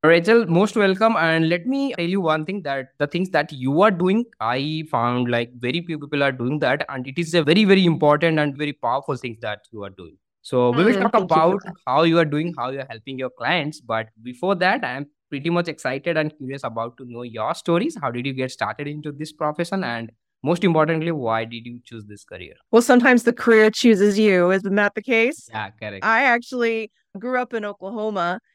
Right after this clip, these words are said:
Speaker 2: And at a very young age, like, second grade, I wanted to be a teacher.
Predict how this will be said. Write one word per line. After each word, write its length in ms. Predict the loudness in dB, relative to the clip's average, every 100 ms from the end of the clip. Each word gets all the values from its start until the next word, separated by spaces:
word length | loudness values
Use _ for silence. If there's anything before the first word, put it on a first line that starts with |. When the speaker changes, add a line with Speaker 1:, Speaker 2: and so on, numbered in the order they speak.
| _ -2
Speaker 2:
And 640 | 0 2 2 2 0 -2
at 240 | 0 2 2
a 40 |
very 300 | 2 0 2
young 260 | 2 2 0
age, 240 | -4 -4
like, 220 | -6 -6
second 520 | _ -16 -12 -4 -2 0
grade, 540 | 2 2 2 -2 -4 0
I 340 | 2 4 4
wanted 340 | 2 -4 -4
to 60 | -8
be 200 | -6 -6
a 80 | -6
teacher. 580 | -8 -8 -4 -4 -2